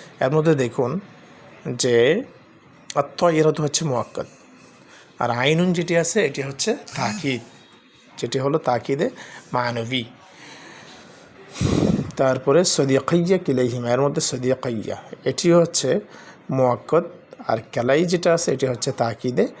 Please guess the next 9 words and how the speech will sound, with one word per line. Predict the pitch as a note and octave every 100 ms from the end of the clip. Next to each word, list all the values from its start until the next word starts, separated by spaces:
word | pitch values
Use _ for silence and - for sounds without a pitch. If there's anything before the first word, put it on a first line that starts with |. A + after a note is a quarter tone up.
| - - B2
মানবী। | A2+ A2 A2 B2 A2 - - - - - - - - - - - - - - - -
তারপর | C#3 C3 A#2+ B2
আসুন, | A2+ - B2 A2 - - - - -
"নাম | C3+ D#3+ D#3 C#3
নাম | B2+ A#2+ C3+ G#3+ - - - - - -
সায়ালকি, | - C#3 C3 D#3+ D#3 C#3+ D#3 G#3 - - - - - - - - - - - - - - - - - - - _ _ _ _ - - - - _ -
সায়ালকিল | - D3+ C#3+ D#3 D#3 E3
জানি | D3 D3+ D3 C3
জাযাআহু", | C3 B2 B2 A2 -